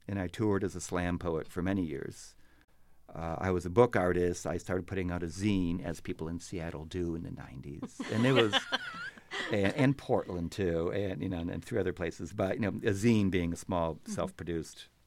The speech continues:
Speaker 1: thing, uh, magazine, and that got me started writing for that. And then that got transferred to the stage frequently, and then permanently it kind of moved to the stage. But I was doing all these things, and on top of that, I had a day job, which was graphic design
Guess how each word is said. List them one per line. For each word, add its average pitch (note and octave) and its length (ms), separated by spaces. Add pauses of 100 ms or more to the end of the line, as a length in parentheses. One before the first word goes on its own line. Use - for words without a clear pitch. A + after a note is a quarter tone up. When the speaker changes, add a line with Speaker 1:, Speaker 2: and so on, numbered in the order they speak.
(220)
Speaker 1:
thing, E2+ 360 (320)
uh, D#2+ 340
magazine, F2+ 640 (120)
and F#2 180
that F#2+ 160 (220)
got G#2 220
me F#2+ 100
started E2+ 380
writing F#2+ 380
for - 200
that. B2+ 520 (360)
And F2+ 440
then F2 360
that F#2+ 180 (220)
got - 200
transferred F2 540
to - 80
the - 100
stage F#2 600
frequently, - 600
and E2 100
then E2+ 120
permanently E2+ 600
it - 100
kind E2 160
of E2 80
moved E2+ 240
to - 80
the D#2 100
stage. E2+ 560 (400)
But E3 120
I F#3 40
was F3+ 100
doing D#3+ 180
all C#3+ 100
these C3 280
things, B2 840
and D3+ 120
on D3 60
top E3 200
of C#3 60
that, A2 100
I G2+ 40
had F#2 100
a E2+ 40
day G#2+ 220
job, E2 440
which - 180
was G2+ 100
graphic - 360
design D2 380